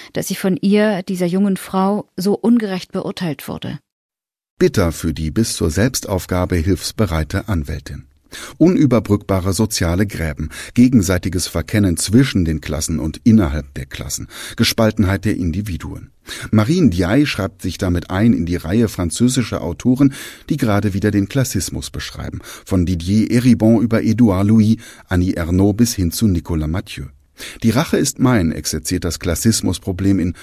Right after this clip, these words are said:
Speaker 2: vielen Variationen durch. Bordeaux etwa schildert Marine Diaye nicht als Perle an der Biskaya, sondern als sozial extrem segregierte Stadt. Und dann taucht da noch ein Mandant auf, der von Maître Suzanne eine Namensänderung durchfechten lassen will,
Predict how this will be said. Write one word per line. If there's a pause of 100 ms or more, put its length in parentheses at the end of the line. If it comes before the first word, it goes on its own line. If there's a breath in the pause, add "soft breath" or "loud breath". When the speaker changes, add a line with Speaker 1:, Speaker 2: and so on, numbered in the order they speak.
(120)
Speaker 2:
vielen
Variationen
durch. (360 loud breath)
Bordeaux
etwa
schildert
Marine
Diaye (260 loud breath)
nicht
als
Perle
an
der
Biskaya, (260 loud breath)
sondern
als
sozial
extrem
segregierte
Stadt. (520 loud breath)
Und
dann
taucht
da
noch
ein
Mandant
auf,
der
von
Maître
Suzanne
eine
Namensänderung
durchfechten
lassen
will,